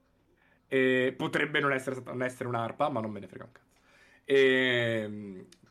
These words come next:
Kuminoris, quando ha provato a dar-, a chiedere una mano, gli hanno detto che purtroppo in quel momento non hanno agenti da mandare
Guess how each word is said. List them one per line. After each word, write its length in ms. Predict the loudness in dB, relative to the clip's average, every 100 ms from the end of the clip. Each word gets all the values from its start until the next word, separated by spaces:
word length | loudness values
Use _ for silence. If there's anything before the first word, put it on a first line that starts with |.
| _
Kuminoris, 840 | -4 -2 0 -2 -2 -4 -4 -4 -6 _
quando 280 | 0 0 0
ha 40 |
provato 240 | -2 -2 -2
a 20 |
dar-, 140 | -4 -4
a 20 |
chiedere 260 | -8 -8 -6
una 100 | -4
mano, 500 | -4 -4 -6 -10 -14
gli 160 | -10 -8
hanno 280 | -6 -6 -6
detto 300 | -8 -6 -6
che 100 | -4
purtroppo 480 | -8 -6 -6 -6
in 80 | -8
quel 120 | -6
momento 260 | -6 -8 -8
non 100 | -6
hanno 220 | -6 -6
agenti 340 | -8 -10 -10 -12
da 80 |
mandare 500 | -10 -8 -8 -10 -12